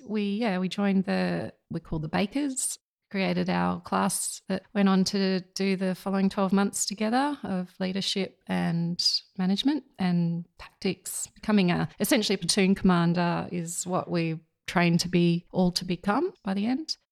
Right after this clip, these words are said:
So, yeah, it was a pretty intense year. After adfa being a little more academic focused, this was both,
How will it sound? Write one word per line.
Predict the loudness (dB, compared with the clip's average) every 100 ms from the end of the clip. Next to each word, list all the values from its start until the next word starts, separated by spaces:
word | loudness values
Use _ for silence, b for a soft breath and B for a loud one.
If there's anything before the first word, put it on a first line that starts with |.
| _ -12
So, | 0 2 4
yeah, | 4 4 2
it | 0
was | -2 0
a | 0 0 -4 _
pretty | -2 4 4
intense | 4 4 2 2
year. | 2 4 4 2 -2
After | -4 -4 -2
adfa | -4 -2 0 0 0
being | 0 2 2
a |
little | 2 0 0 0 -2 -6 _ 0
more | 2 0 -2 -6
academic | -6 0 0 0
focused, | -2 -2 0 -2 -2 -4
this | -6 -4 -4
was | -2 -2 -4
both, | -2 0 0 -4 -16